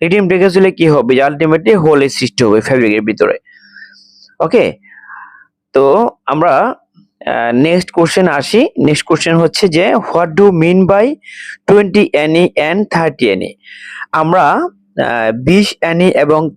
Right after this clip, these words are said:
তিরিশ এনই অর্থাৎ, আহ, twenty এনই এবং thirty এনই বলতে আমরা কি বুঝি? হ্যাঁ, এটা কিন্তু অনেক ইন্টারভিউ কোশ্চেন্সে থাকে।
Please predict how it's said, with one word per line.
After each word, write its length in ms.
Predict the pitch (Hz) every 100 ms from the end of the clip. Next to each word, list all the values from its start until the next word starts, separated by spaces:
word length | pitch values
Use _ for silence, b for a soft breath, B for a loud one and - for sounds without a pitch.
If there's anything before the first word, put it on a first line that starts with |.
| _
তিরিশ 340 | - 190 208 -
এনই 320 | 143 139 180 247
অর্থাৎ, 340 | 139 - 196 262 B B B B B
আহ, 580 | 117 117 117 113 - - - - -
twenty 500 | 185 185 180 208 185
এনই 280 | 185 208
এবং 240 | 202 151 156
thirty 320 | 156 156 151
এনই 180 | 175 165
বলতে 260 | 160 160 156
আমরা 200 | 147 165
কি 260 | - 208
বুঝি? 480 | 185 139 120 - - - _ _ _ _ _
হ্যাঁ, 160 | 214 208
এটা 200 | 151 156
কিন্তু 220 | 160 151
অনেক 200 | 151 151
ইন্টারভিউ 360 | 147 143 147 143
কোশ্চেন্সে 420 | 139 139 135 135
থাকে। 380 | 120 107 185